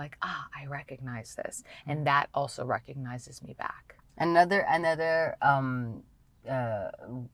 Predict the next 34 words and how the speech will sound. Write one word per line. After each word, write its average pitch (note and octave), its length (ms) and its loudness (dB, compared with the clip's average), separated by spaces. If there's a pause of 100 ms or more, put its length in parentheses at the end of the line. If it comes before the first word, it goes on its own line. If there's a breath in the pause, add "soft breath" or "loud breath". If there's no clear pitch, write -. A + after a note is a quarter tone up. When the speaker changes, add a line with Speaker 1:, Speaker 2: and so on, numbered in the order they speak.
Speaker 2:
wrong C#3+ 520 2
trait D3+ 480 -4
or, B2+ 240 -2
like, A#2+ 300 0 (100)
um, A#2 480 -2 (580 soft breath)
I, F#3+ 240 -10
I G3 120 -8
don't G3 160 -8
know, F#3+ 280 -10
the D3+ 140 -10
word C#3+ 280 -8
wrong C#3+ 320 -2
is, A#2+ 260 -4
like, A2 180 -4 (680 soft breath)
m-, C#3 340 -2 (220)
misguided C3 800 4 (320)
thing C3 260 8
Speaker 1:
Mm-hmm. D3+ 260 -8
Speaker 2:
that C3 160 4
I've A#2 220 0
learned B2+ 520 -2
that B2+ 180 2 (120)
exists A#2+ 680 -6
is B2+ 240 -2
that, G#2 320 0 (640 loud breath)
um, C3 400 2 (1040)
we D3 200 -6
think D#3 340 -6
when, D3 240 -4 (320)
if B2+ 180 -10
we F3 140 4
don't G3+ 280 4
love C3 220 6
ourselves, - 640 -6